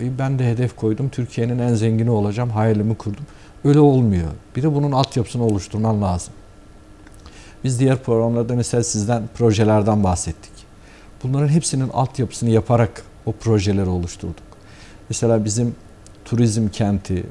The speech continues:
konaklama alanları, işte kafes balıkçılığı, suyun, kumun,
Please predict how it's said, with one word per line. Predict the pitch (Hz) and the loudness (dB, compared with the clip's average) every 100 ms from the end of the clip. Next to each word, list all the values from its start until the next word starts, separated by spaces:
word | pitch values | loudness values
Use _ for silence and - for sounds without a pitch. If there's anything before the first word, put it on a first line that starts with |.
| - | -14
konaklama | - 113 110 - 113 110 107 | -6 -2 -2 -2 0 2 4
alanları, | 101 95 95 87 85 85 - - - - - - | 2 2 0 -2 -4 -6 -14 -20 -20 -20 -20 -20
işte | - - - - | -16 -14 -14 -10
kafes | - - 127 - - | -8 -2 -2 -2 -4
balıkçılığı, | 110 110 - 110 101 92 90 | -4 -6 -6 -4 -2 -2 -4
suyun, | - - 120 110 104 104 - - - - | -8 -4 0 2 0 -4 -12 -20 -20 -10
kumun, | - 113 110 101 | -2 0 2 0